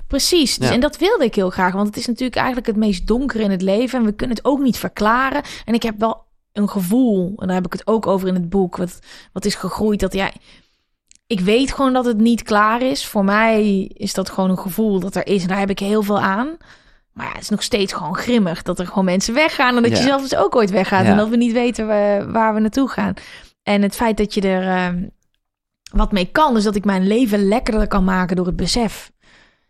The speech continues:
Speaker 1: dat we er ooit niet meer zijn.
Speaker 2: Ja.
Speaker 1: Daar ga ik heel erg lekker op. En dat is echt gewoon bijna iedere dag in de avond even, even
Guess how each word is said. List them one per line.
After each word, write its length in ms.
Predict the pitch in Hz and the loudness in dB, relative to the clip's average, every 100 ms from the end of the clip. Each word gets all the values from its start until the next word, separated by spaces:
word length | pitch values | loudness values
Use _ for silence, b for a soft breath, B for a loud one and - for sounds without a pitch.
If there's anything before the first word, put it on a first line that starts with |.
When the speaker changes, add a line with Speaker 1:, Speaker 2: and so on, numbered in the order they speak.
| b | b
Speaker 1:
dat 160 | - 196 | -2 2
we 80 | 202 | 2
er 60 | |
ooit 200 | 156 196 | 4 2
niet 140 | 196 180 | 2 0
meer 140 | 180 | 0
zijn. 480 | 202 208 208 190 220 | 0 0 0 -2 -2
Speaker 2:
Ja. 200 | 190 - - | -4 -8 -2
Speaker 1:
Daar 260 | 214 226 | 0 0
ga 140 | - 175 | 0 -2
ik 120 | 175 | -2
heel 160 | 180 165 | -4 -4
erg 140 | 170 | -4
lekker 260 | 202 220 196 | -6 -6 -8
op. 200 | - 180 | -6 -4
En 60 | |
dat 120 | 185 180 | -4 -4
is 200 | - - | -6 -2
echt 380 | 269 233 - - | -2 -2 -6 -6
gewoon 360 | 185 160 165 b b b b _ _ _ _ | -4 -4 -6 b b b b _ _ _ _
bijna 480 | - - 220 214 - | -10 -4 0 0 0
iedere 320 | 214 214 185 | 0 0 2
dag 300 | 214 220 - | 2 2 0
in 120 | 185 | -4
de 100 | - | -2
avond 580 | 196 196 185 185 - - | 0 0 0 -2 -4 -2
even, 300 | 214 196 - | 0 0 -4
even 300 | 190 - | -6 -8